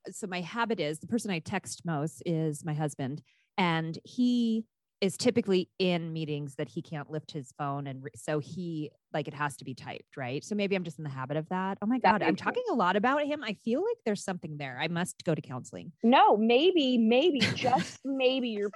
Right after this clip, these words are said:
Speaker 2: pulling the masculine husband energy through to me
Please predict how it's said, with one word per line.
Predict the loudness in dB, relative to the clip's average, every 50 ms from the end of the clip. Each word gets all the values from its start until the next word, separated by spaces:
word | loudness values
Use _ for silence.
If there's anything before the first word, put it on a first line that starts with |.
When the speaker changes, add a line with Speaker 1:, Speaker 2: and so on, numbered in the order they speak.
| -2
Speaker 2:
pulling | 0 2 4 4 2 2 0 -2 -6 -8 -10 -16 -4 0
the | 2 2
masculine | 4 4 4 4 4 4 2 0 -4 _ -8 -6 -6 -4 -4 -4
husband | -6 0 2 4 4 4 4 2 2 0 2 2
energy | 2 2 2 2 0 -2 -4 -6 -6 -6 -2
through | 2 4 8 8 8 8 8 6 2 -6 -14 _ -2 0
to | 2 2 4
me | 4 4 4 4 4 4 2 0 0 -2